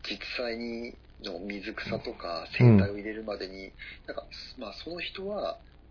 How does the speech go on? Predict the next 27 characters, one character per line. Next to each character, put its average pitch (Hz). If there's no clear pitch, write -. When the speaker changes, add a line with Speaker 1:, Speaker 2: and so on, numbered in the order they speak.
Speaker 1:
半 113
年 -
ぐ 123
ら 107
い -
か -
け -
て -
た -
ね。 -
Speaker 2:
半 120
年、 110
あ 90
あ、 -
結 107
構。 92
Speaker 1:
も -
う -
た-、 -
も 113
う -
単 127
純 123
に 123
本 117
当 113
に、 107